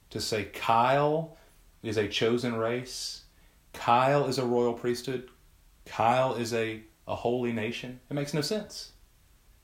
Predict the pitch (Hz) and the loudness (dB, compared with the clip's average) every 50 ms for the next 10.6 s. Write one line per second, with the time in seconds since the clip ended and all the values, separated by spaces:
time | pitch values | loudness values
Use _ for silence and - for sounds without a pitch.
0 | _ _ _ - 135 135 143 139 139 139 143 143 135 135 135 - - 180 196 208 | _ _ _ -10 -2 0 2 2 2 0 0 0 0 0 0 0 0 0 2 2
1 | 175 139 - - - - - - - _ _ _ _ _ - - _ _ _ - | 2 0 0 -4 -10 -14 -18 -20 -20 _ _ _ _ _ -20 -20 _ _ _ -20
2 | _ - 135 123 120 - - - 175 220 233 185 156 147 147 147 143 - - - | _ -10 -8 -8 -8 -4 0 4 6 6 6 6 4 2 2 -2 -6 -10 -18 -20
3 | - - - - _ _ _ _ _ - - _ _ _ _ - - 131 139 139 | -20 -20 -20 -20 _ _ _ _ _ -20 -20 _ _ _ _ 0 2 2 4 4
4 | - - 147 135 131 123 127 135 143 160 160 - 190 185 180 - 185 185 175 190 | 4 6 8 8 8 8 8 6 6 6 4 4 2 0 2 2 2 2 2 4
5 | 208 233 220 - - 139 135 127 120 - - 123 - - 147 143 139 - - 151 | 2 2 2 2 2 0 0 -2 -4 -6 -8 -8 -2 2 4 4 4 2 0 -2
6 | 135 156 175 175 165 - - - - - - - 139 143 143 - - - 143 147 | -2 0 0 -2 -2 -4 -8 -16 -20 -18 -8 -4 -4 -4 -4 -4 4 6 8 8
7 | 147 - - 170 175 175 175 180 190 196 190 196 - 208 208 214 202 156 139 131 | 8 6 4 4 4 6 6 6 4 4 2 0 2 2 2 4 4 2 2 2
8 | 131 131 139 - - 143 135 139 139 135 - - - 139 135 147 156 156 165 170 | 2 0 0 0 0 -2 0 0 0 -2 -2 -2 0 0 2 4 4 2 2 0
9 | 170 185 175 - 170 180 214 220 - 143 - - 120 123 139 139 - - - 233 | -2 -2 -2 0 0 0 0 0 -2 -4 -4 -4 -2 0 0 0 0 0 2 2
10 | 254 226 - - - - - - - - - | 4 2 2 0 -2 -6 -6 -6 -6 -8 -12